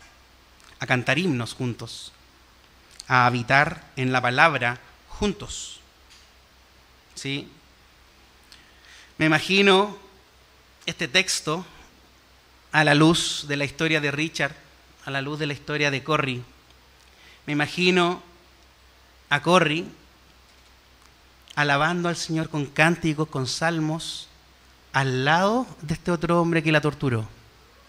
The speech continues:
Y ambos, redimidos, perdonados, alabando al mismo Señor.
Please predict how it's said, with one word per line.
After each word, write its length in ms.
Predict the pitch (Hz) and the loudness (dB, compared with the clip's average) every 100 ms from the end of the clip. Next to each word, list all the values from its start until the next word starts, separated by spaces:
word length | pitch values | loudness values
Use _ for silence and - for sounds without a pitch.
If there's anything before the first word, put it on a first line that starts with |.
| - _ _ _ _ - - - - - 139 | -20 _ _ _ _ -20 -20 -20 -20 -14 -2
Y 120 | 143 | 2
ambos, 800 | 202 165 117 120 - - - - _ _ _ _ _ - | 2 0 -2 -6 -10 -14 -18 -20 _ _ _ _ _ 2
redimidos, 1300 | 123 139 131 127 147 196 151 123 - - - - - _ _ _ _ _ - _ _ _ - - _ - - | 6 6 6 4 2 2 0 -2 -8 -12 -14 -16 -20 _ _ _ _ _ -20 _ _ _ -20 -20 _ -12 0
perdonados, 920 | 127 127 131 165 170 147 170 - - - _ _ - | 2 2 4 4 4 2 0 -6 -10 -20 _ _ 2
alabando 540 | 131 135 147 156 139 | 4 4 4 4 4
al 100 | 127 | 2
mismo 320 | 147 175 185 | 2 0 -4
Señor. 380 | - 156 123 | -4 -4 -4